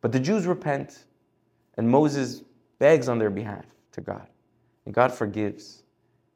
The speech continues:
And the Jews receive a second tablets, but these tablets were unique.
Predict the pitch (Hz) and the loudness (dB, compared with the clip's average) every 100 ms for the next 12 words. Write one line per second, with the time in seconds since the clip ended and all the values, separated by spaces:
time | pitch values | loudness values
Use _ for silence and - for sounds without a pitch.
0 | _ _ - 110 113 147 160 143 135 151 | _ _ -4 -2 0 2 2 -2 -6 -4
1 | 120 - 170 151 123 101 92 92 - - | -6 -4 -4 -4 -8 -10 -10 -14 -18 -12
2 | 120 160 156 151 147 127 131 123 139 156 | -6 -6 -2 -2 -2 -2 -4 -2 -4 -6
3 | 151 - | -12 -20